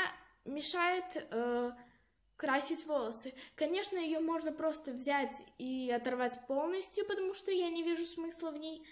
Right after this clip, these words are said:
так как, э, даже если ее оторвать, она хорошо,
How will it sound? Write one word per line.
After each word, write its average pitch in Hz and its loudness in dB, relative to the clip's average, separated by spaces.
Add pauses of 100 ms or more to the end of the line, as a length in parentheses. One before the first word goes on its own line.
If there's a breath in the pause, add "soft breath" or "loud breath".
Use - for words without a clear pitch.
(420 loud breath)
так 320 4
как, 311 -2
э, 269 4
даже 285 4
если 294 -2
ее 294 2
оторвать, 285 0
она 294 -6
хорошо, 285 -2